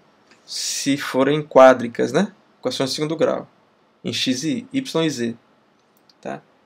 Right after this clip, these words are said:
E mais muitas outras coisas que a gente pode visualizar aqui, né? Os poliedros, ele tem aqui todos os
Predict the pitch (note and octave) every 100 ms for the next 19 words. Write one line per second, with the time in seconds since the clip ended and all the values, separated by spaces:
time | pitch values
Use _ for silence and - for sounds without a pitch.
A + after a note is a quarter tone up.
0 | _ - G3+ A3 A#3 G#3+ - - E3+ A#3
1 | G#3+ E3+ F#3 - D#3+ D#3 F3 - C#3+ C3+
2 | B2 B2 B2 B2 A#2 A#2+ A#2 B2 E3 E3
3 | B2+ A#2 A2+ - C3 A#2 A#2 C#3 D3+ C#3+
4 | - A#2 - - - A#2+ A#2 A#2+ A#2+ A#2
5 | A2+ _ _ _ _ _ - - - C#3+
6 | C#3 C3 B2+ A#2 A2+ - -